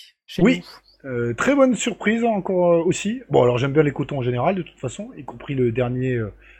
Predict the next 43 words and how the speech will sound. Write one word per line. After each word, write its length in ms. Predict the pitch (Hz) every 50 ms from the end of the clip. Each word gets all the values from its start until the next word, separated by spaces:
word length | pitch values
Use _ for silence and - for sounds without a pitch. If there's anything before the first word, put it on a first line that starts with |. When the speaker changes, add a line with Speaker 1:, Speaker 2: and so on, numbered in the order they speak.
| _
Speaker 2:
celui 220 | - - 120 120 117
qui 80 | -
était 140 | 120 - 123
en 100 | 120 117
remake 300 | 117 120 127 139 139 127
sur 120 | - -
P 120 | - - 104
S 100 | 101 -
quatre. 320 | - - 170 - - - -
Speaker 1:
Ouais, 100 | 117 135 - -
le 80 | 127 113
reboot. 540 | 117 117 104 - - - - - - _ _ -
Speaker 2:
Le 100 | 175 196
reboot. 440 | 196 170 143 170 208 220 - - - _ _ -
<clears throat> 0 |
Euh, 880 | - 131 139 135 139 156 143 139 135 131 127 127 123 123 120 120 120 117
donc, 300 | 135 160 170 139 - -
euh, 440 | - 135 127 127 123 123 123 123 117
faut 200 | 117 - 208 208
savoir 580 | - 180 143 123 131 139 170 208 214 185 -
que, 480 | - - 135 127 123 120 117 113 113 113
bon, 160 | 107 101 101
les 100 | 101 98
D 80 | 92 117
L 80 | 104
C, 80 | - -
ça 80 | - 123
m'intéresse 300 | 107 - 101 101 104 -
pas. 320 | - 180 202 214 - -
Euh, 140 | 131 117 113
donc, 180 | 104 120 107 -
il 40 | 117
y 20 |
avait 100 | 113 -
plein 120 | - 185
de 40 | 175
personnages 380 | - 175 - - 156 175 190 -
que 100 | - 143
j'avais 220 | 120 127 120 113
pas 100 | - -
accès 240 | 147 - - - 143
sur 160 | - - 110
celui-là. 300 | - - 98 98 90 90